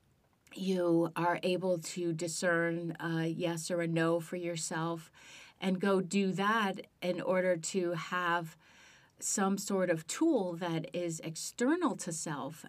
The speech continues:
and they have wonderful meanings, and, uh, they're a, they're a great mechanism of meditation as well. So the tools that are available to us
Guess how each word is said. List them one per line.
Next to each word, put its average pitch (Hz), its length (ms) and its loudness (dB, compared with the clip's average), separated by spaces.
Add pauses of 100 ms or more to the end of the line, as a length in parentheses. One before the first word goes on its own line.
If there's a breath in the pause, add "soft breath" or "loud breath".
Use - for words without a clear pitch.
and 175 160 -8
they 170 100 -2
have 165 200 -4
wonderful 208 420 -2
meanings, 180 760 -6 (560 loud breath)
and, 170 540 -2
uh, 170 380 -6
they're 302 320 2
a, - 40 4
they're 254 340 4
a 247 60 4
great 247 380 2
mechanism 196 640 0
of 170 120 -4
meditation 165 1000 -6
as 165 260 -8
well. 160 360 -6 (460 loud breath)
So 226 360 2
the 214 160 2
tools 269 640 2
that 175 360 -2 (480)
are 180 240 2
available 190 680 2
to 175 260 -4
us 165 340 -2